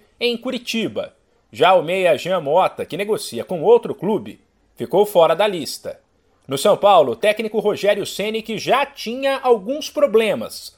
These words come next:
para o jogo duro de domingo às seis e quinze em casa contra o Inter, ganhou mais um, se a presença de Rigoni e Caleri, que se recuperam de problemas físicos, já era incerta. O meio-campista Rodrigo Nestor agora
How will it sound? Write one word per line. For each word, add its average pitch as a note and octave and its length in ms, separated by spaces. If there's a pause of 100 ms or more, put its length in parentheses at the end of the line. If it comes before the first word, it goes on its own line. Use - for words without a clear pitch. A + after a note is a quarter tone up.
(180)
para E3+ 160
o D3+ 40
jogo G3+ 320
duro F#3 400
de D3+ 100
domingo F3 480
às A2 100
seis A3+ 360
e - 60
quinze A3 540
em A#3+ 140
casa A2+ 560
contra F3+ 320
o F#3+ 60
Inter, C3+ 400 (360)
ganhou B3+ 400
mais B3 380
um, A#3+ 220 (420)
se - 100
a F3 80
presença G3 540
de G3 100
Rigoni G3 500
e G#3 120
Caleri, G3+ 540
que C#3+ 120
se - 120
recuperam G3 520
de G3 80
problemas G3 500
físicos, C3+ 800 (160)
já F#3 240
era D3+ 200
incerta. G3+ 840 (320)
O A#3+ 200
meio-campista B3 720
Rodrigo A#3+ 400
Nestor B3+ 460
agora E3+ 520